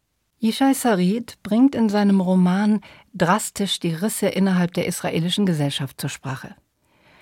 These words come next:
Den Hass zwischen Juden und Arabern, zwischen den aus Europa stammenden Aschkenasen und den orientalischen Mizrachim, zwischen Rechten und Linken. Es sind Risse, die das Erinnern, so wie es auf der politischen Agenda steht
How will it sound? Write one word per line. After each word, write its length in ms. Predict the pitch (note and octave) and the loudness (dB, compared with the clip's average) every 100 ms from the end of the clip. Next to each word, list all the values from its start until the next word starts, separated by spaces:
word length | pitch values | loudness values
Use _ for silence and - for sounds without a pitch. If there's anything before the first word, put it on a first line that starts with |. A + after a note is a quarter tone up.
| _ - | _ -6
Den 200 | C3+ C3+ | -2 0
Hass 240 | F#3 - - | 0 -4 -8
zwischen 300 | D3 - D3+ | -6 -2 0
Juden 320 | F#3 F#3+ D3 | 2 4 2
und 180 | C3+ - | 2 0
Arabern, 480 | F3 F#3 F3+ F3+ - _ _ - _ - | 0 2 2 2 -2 _ _ -20 _ -8
zwischen 300 | F3+ E3+ F#3+ | -2 2 4
den 160 | F#3 | 4
aus 160 | E3 E3 | 0 -2
Europa 420 | F#3 F3 F#3+ G3 | 0 0 0 -2
stammenden 600 | - F3 F3 E3+ E3 D#3+ - | -2 2 4 4 4 2 0
Aschkenasen 760 | D3+ - D3+ D3+ F#3 G3 F#3+ | -6 -2 0 2 2 2 2
und 200 | F3 C#3+ | 2 0
den 220 | D3+ D3 - | 0 0 0
orientalischen 760 | C#3+ D3+ E3 E3+ F3 - D#3+ | 0 0 0 -2 -2 0 2
Mizrachim, 720 | D#3+ C#3+ C#3+ - - G3+ G3 - _ _ - - - | 2 0 -4 -6 -2 -2 -2 -6 _ _ -20 -20 -10
zwischen 320 | - F3 F3+ | -4 0 2
Rechten 420 | D3+ D#3+ - E3+ - | 2 -2 -2 -4 -2
und 220 | F#3 F3 | -4 0
Linken. 440 | D3+ B2+ - D3+ _ _ _ _ _ _ - - - - | 0 -2 -6 -10 _ _ _ _ _ _ -20 -20 -12 -8
Es 120 | - | -4
sind 200 | G#3 F#3+ | -2 0
Risse, 400 | F#3 B3 C4+ B3 | 0 0 0 0
die 120 | F#3 | 0
das 220 | E3+ E3+ | -2 -4
Erinnern, 720 | - D#3+ - G#3 B3+ F#3 D3+ - | -4 -4 0 2 4 4 2 0
so 360 | D#3 F#3 B3+ F#3 | -4 0 0 0
wie 100 | E3 | 0
es 120 | C3+ | -2
auf 120 | C3+ | -6
der 120 | E3+ | -6
politischen 520 | - E3 G#3 G#3 F#3 | -4 -4 -4 -4 -4
Agenda 480 | D#3+ D#3 F3+ B3 E3+ | -2 -2 0 2 2
steht 460 | D3 - C#3 B2+ | -2 -6 -6 -8